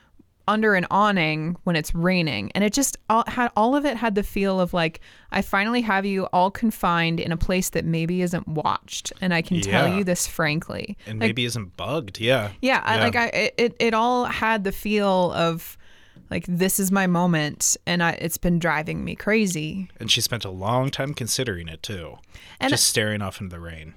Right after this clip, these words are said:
Speaker 2: you
Speaker 1: and I
Speaker 2: know?
Speaker 1: don't know if it's just, like, the rain and the fact that the kid behind her was talking about going off and being an actor, that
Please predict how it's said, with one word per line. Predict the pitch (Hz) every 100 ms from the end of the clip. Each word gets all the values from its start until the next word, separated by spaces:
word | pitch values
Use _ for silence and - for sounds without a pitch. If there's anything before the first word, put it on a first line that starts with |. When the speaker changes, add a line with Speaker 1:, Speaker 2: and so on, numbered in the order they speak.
| -
Speaker 2:
you | 196
Speaker 1:
and | 262
I | 302
Speaker 2:
know? |
Speaker 1:
don't | 330
know | 269 254
if | 226
it's | 208 -
just, | 208 - - -
like, | 190 175 - _ - -
the | 196
rain | 202 208 196
and | 185 180
the |
fact | - 175 180
that | 175 -
the | 190
kid | - 190
behind | 185 185 180 175
her | 180
was | 175 180
talking | 165 165 175
about | 175 170
going | 165 165 170
off | 165 170
and | 165
being | 170 170
an | 160
actor, | 156 165 170 160
that | 165 73